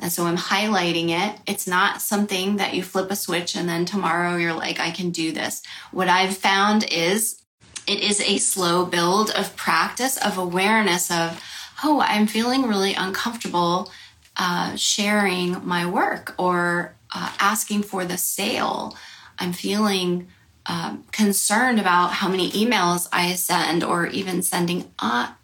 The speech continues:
an email. I am concerned about, uh, sharing." It's so interesting that you might think that it would be boring. Um, my goodness, it's like, artists,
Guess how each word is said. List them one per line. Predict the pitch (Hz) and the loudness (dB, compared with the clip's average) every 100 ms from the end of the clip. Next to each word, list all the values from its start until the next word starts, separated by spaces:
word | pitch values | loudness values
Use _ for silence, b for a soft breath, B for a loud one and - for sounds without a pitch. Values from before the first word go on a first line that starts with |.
| _ _ - - | _ _ -14 -4
an | 240 247 - | -2 -4 -4
email. | 185 170 160 - - 180 B B B B - | -2 0 0 0 -2 -4 B B B B -2
I | 185 | 0
am | 185 185 180 | 2 0 -2
concerned | 180 202 196 - 214 214 196 185 | -2 -2 0 0 2 4 2 0
about, | 180 175 170 170 170 170 - - b b _ - | -2 0 2 2 2 0 -4 -12 b b _ -4
uh, | 175 170 - | -2 -2 -2
sharing." | - 190 185 175 | 0 0 0 0
It's | 170 175 | -2 -2
so | - 180 180 180 180 B B B _ - | -2 0 2 2 -2 B B B _ 0
interesting | 208 202 - 185 175 175 - | 0 2 -2 0 0 0 -2
that | - | -2
you | 180 | 0
might | 180 165 - | 0 0 -2
think | - 175 - | -4 -4 -2
that | 170 | -2
it | 165 - | -2 -2
would | 175 | -4
be | 170 160 160 170 - _ _ _ _ _ | -4 -4 -4 -4 -10 _ _ _ _ _
boring. | 175 196 180 165 - - 190 214 B B B - | -4 0 2 0 -2 -2 0 -2 B B B -4
Um, | 190 180 175 170 170 - _ _ - | 2 2 2 2 -2 -6 _ _ -2
my | 208 180 | 0 0
goodness, | 175 185 175 208 - | -2 -2 -2 -2 -2
it's | - - | -2 -2
like, | 294 - | -2 -2
artists, | - 247 285 - - - - | 0 2 2 2 0 -2 -4